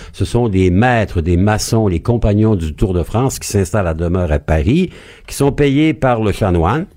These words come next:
Le chanoine qui, lui, tire ses revenus, évidemment, de la vente d'indulgences, de la vente de donations.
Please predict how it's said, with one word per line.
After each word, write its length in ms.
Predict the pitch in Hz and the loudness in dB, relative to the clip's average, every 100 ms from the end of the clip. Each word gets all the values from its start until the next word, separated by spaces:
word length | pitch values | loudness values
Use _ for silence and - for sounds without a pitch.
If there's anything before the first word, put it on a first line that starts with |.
| - - | -16 -2
Le 80 | 92 | -2
chanoine 400 | - 107 120 120 | 2 2 2 2
qui, 100 | 107 | 2
lui, 160 | 98 110 | 2 0
tire 300 | - 131 - | 0 -2 0
ses 140 | 117 | 0
revenus, 460 | 95 92 101 113 120 | 0 0 0 2 0
évidemment, 420 | 90 90 98 113 | 0 2 2 2
de 80 | 98 | 0
la 200 | 90 90 | 0 0
vente 260 | 90 107 90 | 0 0 0
d'indulgences, 880 | 87 76 80 73 82 110 120 120 95 | 0 0 0 0 0 0 0 0 0
de 80 | |
la 160 | 90 87 | 0 2
vente 240 | 98 101 | 2 0
de 100 | 80 | 0
donations. 680 | 78 85 82 76 - 87 117 | 0 0 2 0 -2 -2 -2